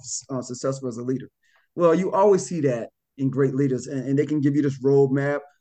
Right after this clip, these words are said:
of their success and what they, um, all the adversity they had to go through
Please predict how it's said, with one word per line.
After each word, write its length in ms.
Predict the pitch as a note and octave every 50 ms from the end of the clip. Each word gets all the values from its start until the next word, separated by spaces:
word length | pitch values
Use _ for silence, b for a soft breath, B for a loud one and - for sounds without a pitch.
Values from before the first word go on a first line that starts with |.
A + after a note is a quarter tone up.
| _ -
of 160 | A#2 A2 A2
their 140 | C#3+ C#3+ C#3+
success 520 | C#3 D3 C3+ C#3 - D3 D3 D3+ C#3 C#3+
and 120 | C#3 B2+ A#2
what 140 | C3 B2+
they, 100 | C#3 C3+ -
um, 320 | C3+ C3+ C3+ B2+ B2 B2 -
all 200 | D3 D3+ D3+ D#3
the 140 | D3 C#3+ C3+ -
adversity 560 | C3+ C3 A2+ - D3 D3 C#3+ - C#3+ C#3 C3+
they 260 | C3 - D#3 F3 G3+
had 140 | F#3 D3 B2 -
to 60 | -
go 140 | - C3 C3
through 260 | _ - B2 A#2